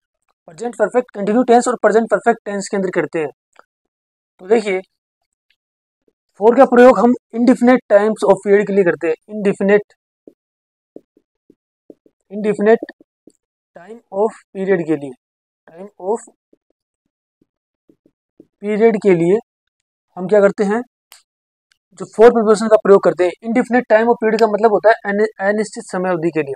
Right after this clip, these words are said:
मतलब उस अनिश्चित समय अवधि के लिए, मतलब समय निश्चित नहीं होता है कि कब जो कार्य है वो प्रारंभ हुआ था।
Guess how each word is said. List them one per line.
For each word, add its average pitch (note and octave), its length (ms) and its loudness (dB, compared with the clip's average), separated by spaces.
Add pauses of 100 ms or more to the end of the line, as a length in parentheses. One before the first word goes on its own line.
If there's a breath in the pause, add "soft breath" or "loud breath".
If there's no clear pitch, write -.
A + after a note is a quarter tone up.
मतलब G3 280 -10
उस - 180 -20 (340)
अनिश्चित G3+ 440 -6 (1120)
समय F#3+ 240 4 (100)
अवधि F#3+ 300 4
के D#3+ 120 0
लिए, C#3+ 220 -10 (680)
मतलब G3+ 300 2
समय A3 460 2
निश्चित G#3 420 -4
नहीं F#3 160 -2
होता E3+ 260 2
है E3+ 160 4
कि G#3+ 160 -12 (140)
कब G#3 180 0 (760)
जो D#3+ 80 -18
कार्य F3+ 240 0
है F3+ 60 0
वो G3+ 160 2
प्रारंभ D#3+ 300 -2
हुआ C#3 120 -2
था। B2+ 140 -10